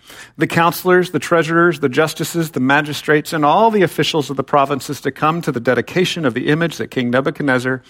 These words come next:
had set up." Then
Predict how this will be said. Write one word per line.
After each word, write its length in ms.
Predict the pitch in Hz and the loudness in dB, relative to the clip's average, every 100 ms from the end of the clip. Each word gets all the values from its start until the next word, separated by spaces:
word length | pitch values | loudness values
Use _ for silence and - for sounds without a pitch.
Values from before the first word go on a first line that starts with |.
| - - - - | -20 -20 -20 -4
had 120 | 113 | -4
set 240 | - 104 98 | -2 0 0
up." 220 | - - _ _ _ _ _ _ _ | -2 -6 _ _ _ _ _ _ _
Then 640 | 117 120 214 151 101 151 | -4 2 4 4 2 -4